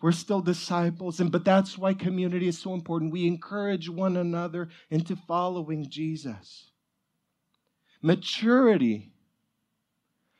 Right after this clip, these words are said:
Christian maturity, spiritual maturity, the maturity that really matters in life is not about how much you hear Jesus. It's about how much you obey Jesus.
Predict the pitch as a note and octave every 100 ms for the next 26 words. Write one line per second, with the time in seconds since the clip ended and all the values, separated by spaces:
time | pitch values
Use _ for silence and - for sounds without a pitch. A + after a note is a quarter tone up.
0 | _ - A3 C#4+ C#4+ A#3 G#3+ G#3 E3 -
1 | G3+ F3+ E3 - - C#4 E4+ D#4 - A3+
2 | G#3+ G#3 G3 - F#3+ F3+ F3+ F#3 F#3+ F#3
3 | - A#3 C#4+ B3+ B3 G#3 A3 C4+ C4 G#3
4 | G3 G3 A#3 A#3+ A3 - F#3+ E3+ D3+ C3
5 | B2+ - _ _ _ - - F3 G3 F#3+
6 | G#3+ G#3+ B3 C#4 C4+ G3 A3+ A#3+ F3+ G3
7 | A#3 A3 G#3+ A3 A#3 - A#3 G#3 - -
8 | C4+ D4 B3+ D#3 D#3 C#3+ A2+ F2 - -
9 | - - _ _ _ _ _ _ - E3
10 | F#3+ - F#3+ G3+ G#3 D#3+ G3 G3 G3 G3+
11 | - F#3+ F3+ F3 C3 E3 E3 E3+ C#3 A2+
12 | A#2+ G#2+ - E2+ - - -